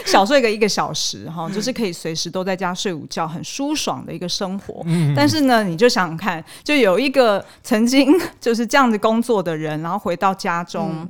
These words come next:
Speaker 1: 跟他一起 co-work，每天就是盯他说：“好，所以呢，我们的年度目标是什么？然后我们每个月的目标是什么？然后我们大概呢，每周要出几篇文章，要做几支 YouTube，blah blah blah，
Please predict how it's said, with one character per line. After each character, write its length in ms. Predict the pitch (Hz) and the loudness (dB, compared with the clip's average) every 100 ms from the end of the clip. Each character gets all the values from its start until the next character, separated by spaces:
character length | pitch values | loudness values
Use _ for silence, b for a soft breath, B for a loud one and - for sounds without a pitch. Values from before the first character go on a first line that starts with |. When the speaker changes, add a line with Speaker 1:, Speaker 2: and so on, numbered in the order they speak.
| - _ | -16 _
Speaker 1:
跟 100 | 196 | -4
他 160 | 208 202 | -2 -2
一 60 | 208 | -2
起 140 | 170 | -6
co-work， 480 | - 151 151 170 - - B | -8 -8 -4 -4 -6 -12 B
每 180 | 208 | -6
天 200 | 156 196 | -4 -2
就 40 | 202 | -2
是 80 | 202 | -2
盯 240 | 202 185 | -4 -4
他 240 | 190 170 | -4 -4
说 240 | 175 180 170 B B | -6 -6 -6 B B
：“好， 160 | 170 160 | -12 -8
所 180 | - | -2
以 100 | 214 | 0
呢， 200 | 196 165 | 0 -4
我 100 | 160 | -6
们 200 | 147 151 | -8 -8
的 180 | 151 156 B B | -6 -8 B B
年 180 | 190 | 2
度 80 | 247 | 4
目 160 | 247 247 | 6 4
标 220 | 208 190 | 2 -2
是 40 | |
什 220 | 202 - - | -2 -4 -6
么？ 140 | - | -6
然 80 | 160 | -4
后 100 | 208 | 0
我 60 | |
们 120 | 175 165 | 0 0
每 140 | 147 | -4
个 80 | 156 | 0
月 160 | 240 | 2
的 60 | 196 | 2
目 160 | 190 214 | 2 0
标 200 | 208 202 | 2 2
是 80 | |
什 200 | 208 - | 0 -4
么？ 120 | 87 101 | -6 -6
然 100 | 185 | 2
后 100 | 285 | 4
我 60 | 220 | 4
们 100 | 185 | 4
大 120 | 320 311 | 4 4
概 180 | 311 | 4
呢， 140 | 269 254 | 4 4
每 160 | 185 | 2
周 160 | 156 233 | 0 2
要 120 | 254 | 2
出 200 | 254 247 | 2 -2
几 160 | 233 143 | -4 -8
篇 200 | - 220 | -6 -4
文 220 | 202 170 | -4 -6
章， 240 | 185 196 | -4 -2
要 100 | 202 | -2
做 200 | 208 220 | -2 -2
几 180 | 190 - | -4 -6
支 200 | - 190 | -8 -6
YouTube，blah 840 | 196 240 233 214 - - - 233 233 | -4 -4 -2 -2 -4 -8 0 0 2
blah 260 | 233 214 | 0 0
blah， 220 | 220 196 | 0 -2